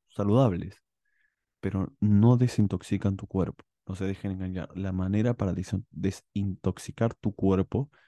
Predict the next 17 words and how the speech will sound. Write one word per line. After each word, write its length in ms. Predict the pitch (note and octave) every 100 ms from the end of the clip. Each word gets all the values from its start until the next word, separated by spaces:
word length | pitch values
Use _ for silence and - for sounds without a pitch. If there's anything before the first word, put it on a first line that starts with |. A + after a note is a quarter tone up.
| _ _ _ _ _ _
es 160 | G2
dejar 300 | F#2+ F#2 F2+
de 80 | F#2+
comer. 320 | F2+ F2 E2 - _ -
No 100 | G2+
le 100 | G#2
metas 220 | G2+ G2+
comida. 460 | G#2+ C3 A#2+ F#2+ -
Deja 240 | F#2 G2+ A2
que 100 | G#2
se 140 | -
regularicen 600 | F#2 F#2 F#2 A2 G#2+ G2
los, 100 | F#2
tus 100 | -
niveles 340 | F#2+ F2+ G2+ G2+
de 60 |
azúcar, 540 | E2+ - G2 F#2 F#2